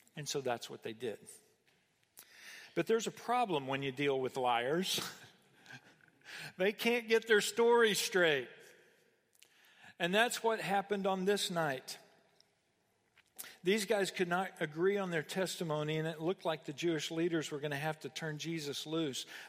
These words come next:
But Caiaphas, the head of the Sanhedrin, thought, "I might lose the set, but I'm not, I'm, I might lose the set, but I'm not gonna lose the match."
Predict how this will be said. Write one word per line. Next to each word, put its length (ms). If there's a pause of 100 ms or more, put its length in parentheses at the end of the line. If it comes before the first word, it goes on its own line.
But 180
Caiaphas, 680
the 100
head 200
of 100
the 60
Sanhedrin, 840
thought, 320 (380)
"I 120
might 280
lose 260
the 120
set, 420
but 140
I'm 200
not, 160 (680)
I'm, 180 (140)
I 120
might 300
lose 400 (100)
the 80
set, 480
but 120
I'm 140
not 140
gonna 140
lose 260
the 60
match." 560